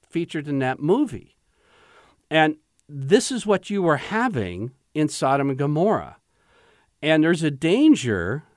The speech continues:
for Catholics in the modern world. You think, "Wow, we finally arrived," you know. Uh, it used to be that Catholics were persecuted, even in this country, and, you know, the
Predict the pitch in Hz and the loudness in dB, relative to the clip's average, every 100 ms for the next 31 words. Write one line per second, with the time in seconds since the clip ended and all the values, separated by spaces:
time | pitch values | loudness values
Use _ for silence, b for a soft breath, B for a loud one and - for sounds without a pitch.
0 | _ - 143 135 - 202 226 - 113 101 | _ -2 -2 -2 -2 -2 -2 -4 -6 -6
1 | - 139 139 139 131 127 135 208 208 135 | -6 -2 -2 0 0 0 -2 0 0 -2
2 | - - - 175 208 92 b b b _ | -6 -6 -6 -6 -6 -8 b b b _
3 | 135 - 190 233 247 147 110 120 262 254 | -4 -2 0 0 0 -2 -2 -2 -2 -4
4 | 98 80 - - 139 196 160 190 214 b | -6 -10 -18 -10 -6 -4 -2 -2 -6 b
5 | b b b 131 135 131 151 151 139 247 | b b b -2 0 0 -4 -2 -2 -2
6 | - 135 139 147 120 - 175 196 - 160 | -2 -4 -2 0 -2 -4 -4 -4 -2 -6
7 | - 139 120 98 - - 294 - - 139 | -4 -4 -2 -4 -4 -2 -2 -4 -6 -4
8 | 98 143 359 392 302 240 208 - 226 247 | -2 0 2 4 2 0 -6 -6 -6 -6
9 | - 139 110 107 95 b b b b 180 | -4 -2 0 -2 -4 b b b b -2
10 | 180 170 143 98 | 2 2 2 -2